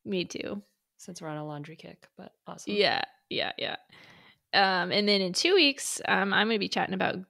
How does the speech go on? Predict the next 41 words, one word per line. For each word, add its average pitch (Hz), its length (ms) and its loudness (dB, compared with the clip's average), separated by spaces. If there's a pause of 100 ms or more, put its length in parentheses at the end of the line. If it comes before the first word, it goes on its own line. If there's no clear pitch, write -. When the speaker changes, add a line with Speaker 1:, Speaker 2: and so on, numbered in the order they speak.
(160)
Speaker 1:
gonna 185 280 -6
tell - 220 -4
you 185 200 0
all 196 100 -2
about - 240 -6
green 214 300 -4
bleach, - 600 -6
Speaker 2:
I 165 80 -8
am 160 60 -6
Speaker 1:
which 156 120 -6
is 151 160 -2
Speaker 2:
stoked. - 600 -6 (260)
Speaker 1:
Yeah. 208 120 0
Speaker 2:
Yeah. 269 300 6
Speaker 1:
It's 190 160 4
supposed 226 360 0
to - 60 -6
be 302 100 0
a 302 60 -2
more 285 160 -4
eco-friendly 262 600 -4
version 240 340 0
of 226 120 -10
chlorine 240 500 -6
bleach, 254 540 -8
and 196 560 -4
I 196 200 -2
had 202 420 -2
an 202 100 -2
adventure 214 480 0
with 196 160 -2
it. - 220 -6
So - 300 -2
we'll - 140 -6
cover 202 420 -2 (400)
Speaker 2:
<laughs> - 380 -18
Speaker 1:
all 214 240 4
the 208 120 -2
things 110 400 -2
about - 320 -2
it, - 420 -4